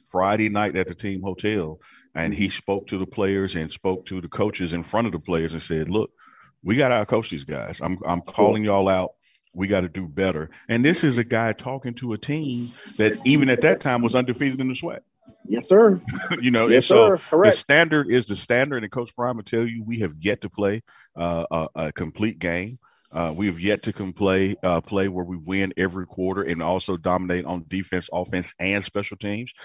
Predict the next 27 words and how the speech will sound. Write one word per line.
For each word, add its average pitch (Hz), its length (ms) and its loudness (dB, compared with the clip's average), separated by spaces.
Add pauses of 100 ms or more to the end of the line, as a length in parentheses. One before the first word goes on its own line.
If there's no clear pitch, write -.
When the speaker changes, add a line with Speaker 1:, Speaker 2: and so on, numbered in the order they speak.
(120)
Speaker 1:
So 95 100 -2
that's 92 220 0
what 113 100 -2
he's 113 100 -2
gonna 110 160 0
be 110 80 -2
looking 107 260 -2
for 110 180 -6
today. 95 320 0
That's 90 240 -2
what 101 120 -4
the 85 160 -4
emphasis 98 320 -4
was 95 260 -4
this 98 220 -4
week, 107 300 -4 (300)
is 87 200 0
we're 101 140 -2
not 101 320 -2
resting 98 440 -2
on 92 220 -4
the 85 120 -6
record. 95 480 -4 (280)
We 95 140 0
wanna 120 260 0
go 98 280 0
out 87 240 -2